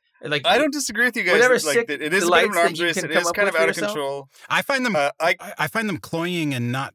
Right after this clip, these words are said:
Speaker 3: like, they become kinda gross to me.
Speaker 2: Some of them are. I mean, it's true, and I feel that way too sometimes. And
Speaker 1: Mike,
Speaker 2: I,
Speaker 1: did you
Speaker 2: and I,
Speaker 1: like
Speaker 2: and
Speaker 1: gross
Speaker 2: I
Speaker 1: food though? Do you like some things that are gross? Like, I eat
Speaker 3: Yeah.
Speaker 1: sardines or
Speaker 3: Yeah.
Speaker 1: I eat eggs.
Speaker 3: I had
Speaker 1: Eggs are
Speaker 3: sardines
Speaker 1: pretty
Speaker 3: for
Speaker 1: gross,
Speaker 3: lunch,
Speaker 1: you know?
Speaker 3: not yesterday, but the day before.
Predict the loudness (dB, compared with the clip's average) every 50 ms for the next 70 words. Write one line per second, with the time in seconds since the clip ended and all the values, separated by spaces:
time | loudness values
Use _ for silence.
0 | _ _ -6 -4 -4 -6 -8 -14 _ _ _ _ _ -10 -8 -8 -8 -6 -6 -8
1 | -8 -6 -6 -6 -6 -6 -6 -6 -8 -8 -10 -12 -16 -12 _ -10 -10 -10 -12 -18
2 | _ _ _ _ _ -16 -10 -8 -4 -4 -2 -2 -2 -4 -4 -4 -6 -8 -10 -14
3 | -18 _ _ -2 0 0 0 -2 -2 -4 -6 -6 -6 -4 -2 0 2 2 0 0
4 | -2 -4 -2 -2 -2 -2 -2 -4 -6 -8 _ _ _ _ _ _ _ _ _ -12
5 | -10 -8 -8 -6 -6 -8 -8 -6 -8 -8 -6 -8 -8 -10 -12 -8 -6 -4 -4 -4
6 | -4 -4 -4 -2 -2 -2 -2 -2 -2 0 0 2 0 0 -4 -6 -6 -4 -2 -2
7 | -2 -2 -4 -8 -8 -6 -4 -4 -4 -6 -8 -8 -8 -8 -10 -10 -8 -8 -6 -4
8 | -4 -6 -4 -4 -4 -4 -4 -4 -6 -8 -4 -2 -2 -4 -2 -2 -2 0 0 -2
9 | -2 -4 -6 -8 -8 -8 -6 -4 -2 0 2 2 0 0 -4 -6 -6 -6 -4 -2
10 | -2 -2 -2 -2 0 -2 0 0 0 -2 -2 -2 0 0 0 2 0 -2 -2 -6
11 | -6 -4 -2 -2 0 -2 -2 -4 -4 -6 -4 -4 -4 -6 -6 -6 -6 -6 -6 -6
12 | -6 -4 -4 -4 -6 -6 -6 -8 -8 -8